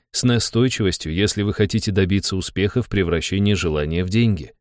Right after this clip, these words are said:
Фактическая работа по преобразованию желания в деньги включает в себя использование самовнушения как средства,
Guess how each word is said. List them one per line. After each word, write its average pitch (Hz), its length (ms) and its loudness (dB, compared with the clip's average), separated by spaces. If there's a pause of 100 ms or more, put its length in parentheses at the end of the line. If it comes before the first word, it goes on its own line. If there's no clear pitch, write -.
(1040)
Фактическая 151 640 2
работа 135 420 2
по 123 100 2
преобразованию 110 720 4
желания 113 460 2
в 85 80 -4
деньги 147 320 2
включает 131 500 2
в - 20 -2
себя 127 240 2
использование 123 680 2
самовнушения 107 840 2
как 92 220 -4
средства, 110 580 0